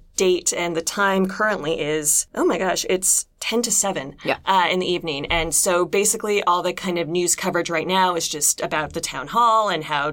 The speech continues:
Speaker 1: Trump wouldn't denounce QAnon, um, and how Biden's town hall was like a Mister Rogers episode,
Speaker 2: Yeah.
Speaker 1: uh, which was meant to be an insult, but actually I thought
Speaker 2: I'm with that.
Speaker 1: I'd like Mister Rogers, uh, because I feel like we live through five to six news cycles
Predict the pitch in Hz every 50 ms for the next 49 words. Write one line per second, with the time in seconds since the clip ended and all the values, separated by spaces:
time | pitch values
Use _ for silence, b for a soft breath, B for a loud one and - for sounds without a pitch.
0 | 147 - - - 175 170 165 160 - 170 165 156 - 160 156 151 151 151 - -
1 | - - - 220 220 214 196 196 190 185 185 185 180 180 185 - 180 170 160 156
2 | 156 160 151 147 - 156 156 156 151 165 156 151 156 156 160 165 151 - - 175
3 | 160 170 165 175 170 160 - - - 165 156 156 156 151 - 160 151 156 156 156
4 | 143 156 156 151 151 143 - - - - 156 156 156 143 143 - - 170 165 160
5 | - - 170 151 185 185 185 180 175 180 170 - 175 151 - 160 147 - 147 120
6 | 123 127 151 151 165 151 135 131 B B B B 180 160 147 147 147 143 - 180
7 | 185 - 170 151 185 175 165 - - 160 156 - - 277 285 - 180 160 165 160
8 | - 156 139 131 135 - - 147 139 143 131 127 127 - - 104 110 120 - 139
9 | 131 127 127 - - - - _ - - - 139 139 143 165 156 151 160 165 170
10 | 147 131 131 135 147 156 160 262 285 190 - 160 160 139 - - - 139 - -
11 | 139 - 139 143 - - 165 190 226 - - - - 302 302 320 311 302 - 294
12 | - 240 214 247 233 240 294 277 277 277 277 269 247 214 202 185 196 185 185 -
13 | 202 190 185 190 180 170 170 170 - 175 - - 170 170 - 175 180 190 190 180
14 | - 196 160 156 156 165 165 160 156 165 165 - -